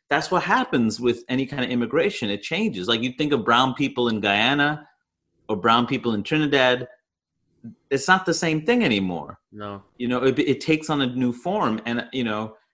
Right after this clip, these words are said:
Speaker 1: am I gonna say that these people are, are less brown as a result? No, it just means that, like, they're definitely, it's definitely,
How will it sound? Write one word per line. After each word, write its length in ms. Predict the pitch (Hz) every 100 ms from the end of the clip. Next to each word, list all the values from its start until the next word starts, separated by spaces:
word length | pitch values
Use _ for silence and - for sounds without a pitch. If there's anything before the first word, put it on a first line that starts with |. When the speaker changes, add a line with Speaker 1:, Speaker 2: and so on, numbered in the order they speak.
| _ _ _ -
Speaker 1:
am 140 | 123
I 160 | 131 139
gonna 280 | 143 131
say 440 | 127 - 127 127 127
that 220 | 113 107
these 200 | 117 117
people 560 | - 123 120 113 110 110
are, 300 | 107 101 -
are 140 | 107 104
less 400 | 101 113 - -
brown 400 | 92 101 110 131
as 180 | 143
a 20 | 156
result? 360 | 160 170 156
No, 240 | 175 208 101
it 120 | 101
just 220 | 131 -
means 340 | 123 127 123
that, 160 | 117 107
like, 340 | 107 107 101 - _ _ _ _ _ _ _ _ _ 101
they're 160 | 123 123
definitely, 480 | 131 131 143 135 131
it's 160 | 123
definitely, 800 | 101 120 117 135 127 123 120 113